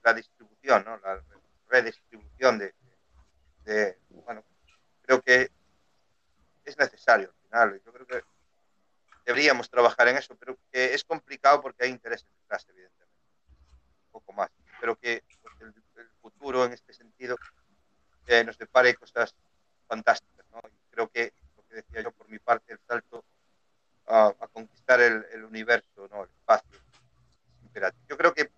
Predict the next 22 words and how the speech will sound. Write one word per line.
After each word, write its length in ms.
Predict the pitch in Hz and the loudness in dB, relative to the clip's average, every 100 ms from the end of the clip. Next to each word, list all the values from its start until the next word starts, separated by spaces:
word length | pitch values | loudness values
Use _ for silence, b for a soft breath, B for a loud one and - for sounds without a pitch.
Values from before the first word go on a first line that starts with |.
| _ | _
como, 300 | 127 123 117 | -6 -4 -4
como, 400 | - 113 113 - _ _ _ _ _ _ _ | -6 -12 -12 -12 _ _ _ _ _ _ _
como 300 | 120 120 113 | -6 -2 0
raza, 460 | 120 143 - 156 - _ | 2 0 2 0 0 _
o 40 | |
sea, 100 | 107 | -20
como, 320 | - 110 107 101 | -20 -16 -16 -16
como 400 | 104 101 98 _ _ - _ _ _ _ _ - | -20 _ -20 _ _ -20 _ _ _ _ _ -10
tenemos 320 | 110 123 - | -8 -6 -10
que 80 | - | -16
hacerlo. 260 | - - _ - _ _ _ | -14 -14 _ -20 _ _ _
Estamos 300 | _ 127 123 120 | _ -2 -2 -6
obligados 540 | 107 113 120 113 - | -6 2 4 4 0
a 60 | 101 | -10
dar 120 | 101 | -10
ese 100 | _ _ | _ _
salto. 180 | 98 - _ _ _ _ _ _ _ _ _ _ - | -16 -16 _ _ _ _ _ _ _ _ _ _ -14
En 100 | 135 | -2
un 60 | |
momento 360 | 156 151 156 135 | 2 2 0 2
u 40 | |
otro 300 | 139 147 147 | 2 2 -10